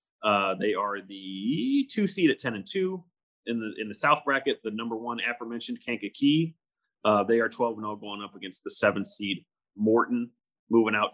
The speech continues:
to six A here. Some more familiar names that we've talked about, if I can get to the right bracket. Um, top seed Cary Grove,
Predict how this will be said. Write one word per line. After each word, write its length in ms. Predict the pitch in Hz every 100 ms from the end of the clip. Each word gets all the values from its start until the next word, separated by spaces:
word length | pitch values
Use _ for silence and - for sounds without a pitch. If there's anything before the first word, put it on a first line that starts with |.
| -
to 400 | 104 101 98 95 _ _
six 460 | - - 214 208 -
A 200 | 104 95
here. 420 | 107 110 92 233 - _ _ _ _ _ _ _ _ _ _ _ -
Some 220 | - 113
more 200 | 117 123
familiar 460 | 120 120 117 113 110
names 340 | 107 113 117 110
that 140 | 85
we've 320 | 101 101 101 - _
talked 220 | 113 113 101
about, 180 | 101
if 120 | 101 101
I 100 | 98
can 320 | 101 95 95 -
get 140 | 107
to 100 | -
the 80 | 98
right 200 | 101 98
bracket. 380 | 101 104 107 98 _ _ _ _ - - -
Um, 560 | 131 127 123 117 113 - _ _ _ _
top 200 | - 165
seed 180 | - 175
Cary 220 | 160 156 135
Grove, 320 | 143 147